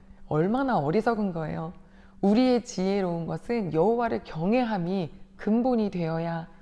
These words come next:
하겠습니다. 이들은 포도주를 마시기에 용감하고 독주를 잘 빚는데요. 뇌물로 말미암아 악한 자들을 더 잘 되게 해주고,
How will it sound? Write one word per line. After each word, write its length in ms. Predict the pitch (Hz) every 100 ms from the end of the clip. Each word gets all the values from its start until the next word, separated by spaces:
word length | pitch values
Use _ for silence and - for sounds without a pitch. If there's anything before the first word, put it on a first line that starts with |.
| -
하겠습니다. 880 | - 208 214 - 170 151 151 - 160 - - - - - - - - - -
이들은 360 | 220 254 254 247
포도주를 640 | 302 330 320 277 254 233
마시기에 640 | 156 151 - 226 220 220
용감하고 800 | 151 185 233 240 196 165 180 175
독주를 540 | 220 208 - 233 95 -
잘 680 | - - - - - 214 240
빚는데요. 680 | 214 170 175 170 151 147 143 - - - - - - -
뇌물로 600 | - 190 214 247 247 240
말미암아 760 | 196 160 185 208 175 190 220 165 - -
악한 420 | - 165 - 269 247
자들을 440 | 220 190 220 202
더 180 | - 185
잘 300 | - 156 170
되게 300 | 220 214 202
해주고, 580 | 180 156 - 208 170